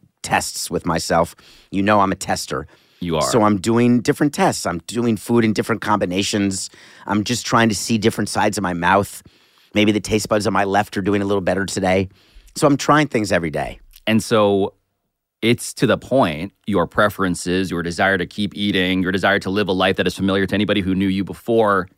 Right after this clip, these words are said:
Speaker 2: Inauguration Day.
Speaker 1: Mm-hmm.
Speaker 2: Um, it's gotten to the point where your, <laughs> I should say, your producer,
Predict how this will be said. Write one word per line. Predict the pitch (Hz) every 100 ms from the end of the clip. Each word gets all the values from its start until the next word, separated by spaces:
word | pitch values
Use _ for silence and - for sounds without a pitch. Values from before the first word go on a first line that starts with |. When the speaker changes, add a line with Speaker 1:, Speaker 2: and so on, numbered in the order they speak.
| -
Speaker 2:
Inauguration | 120 101 101 98 98 107 - 98
Day. | 101 - 80
Speaker 1:
Mm-hmm. | 80 104 107 -
Speaker 2:
Um, | 101 101
it's | 110
gotten | 165 151
to |
the | 139
point | 95 147 135
where | 107 107 92 87
your, | 107 113 160 185 214 135 - _ _
<laughs> | _ _ - 190 220
I | -
should | 120 120
say, | - 123 - _ _ _ _ _ _ _ _ _ -
your | 147
producer, | 139 147 151 110 98